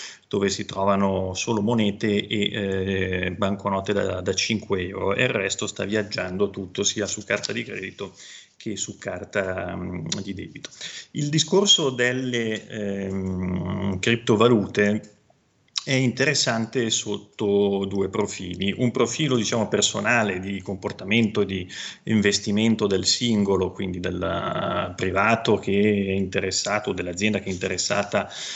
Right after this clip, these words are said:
a, eh, utilizzare la criptovaluta come mezzo di pagamento piuttosto che come strumento di investimento, piuttosto che un, eh, problema o una variabile da tenere in considerazione a livello sistemico. Forse qui è la parte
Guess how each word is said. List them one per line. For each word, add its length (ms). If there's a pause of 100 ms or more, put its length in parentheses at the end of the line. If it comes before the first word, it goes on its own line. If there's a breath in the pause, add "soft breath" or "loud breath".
(220 loud breath)
a, 380
eh, 180
utilizzare 560
la 120
criptovaluta 720
come 180
mezzo 240
di 80
pagamento 600
piuttosto 540
che 160
come 640
strumento 480
di 200
investimento, 920 (600 loud breath)
piuttosto 500
che 400
un, 300
eh, 1700
problema 640
o 100
una 1300
variabile 580
da 80
tenere 360
in 100
considerazione 800
a 20
livello 400
sistemico. 720
Forse 340
qui 120
è 40
la 80
parte 520